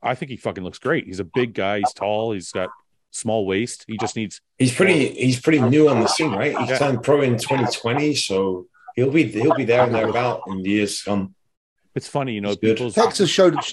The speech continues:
Speaker 3: Texas showed us a lot of good physiques, I have to say.
Speaker 1: It's funny, people's fans comment here, and they get mad at us for not mentioning their favorite bodybuilder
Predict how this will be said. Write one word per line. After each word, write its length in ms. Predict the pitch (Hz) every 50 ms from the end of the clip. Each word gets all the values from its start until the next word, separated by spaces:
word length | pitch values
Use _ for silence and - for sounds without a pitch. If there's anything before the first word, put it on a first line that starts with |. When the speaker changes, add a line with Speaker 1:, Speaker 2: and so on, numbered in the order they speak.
| -
Speaker 3:
Texas 340 | - 214 196 - - 190 151
showed 220 | - 185 175 165 165
us 160 | 135 - 139
a 40 | 127
lot 220 | 131 127 113 104
of 60 | -
good 140 | 117 113 -
physiques, 480 | - 95 - 92 82 - - - - - -
I 120 | 92 92
have 100 | 90 82 -
to 80 | -
say. 140 | - 80 76 - - -
Speaker 1:
It's 100 | 98 -
funny, 320 | - 131 131 117 98 95
people's 480 | - - - 120 117 131 127 110 - -
fans 640 | - - 110 104 104 101 98 92 87 85 - - - _ _ _ -
comment 420 | - 98 95 90 87 85 85 82 -
here, 380 | _ 92 85 80 78 78 76 _ _ _ _ _ _ _ _ _ _ _ _ _ _ _ _ _ _ _ - - _ _ _ _ _
and 120 | - 90 92
they 40 | 82
get 160 | 95 - -
mad 260 | 95 95 95 101 98
at 60 | 90
us 220 | 87 85 80 - -
for 140 | - 87
not 180 | 85 85 85 -
mentioning 380 | 90 87 82 - 87 82 82 78
their 180 | 87 85 80
favorite 340 | - - 98 82 80 78 -
bodybuilder 540 | - 80 78 80 78 82 80 76 78 73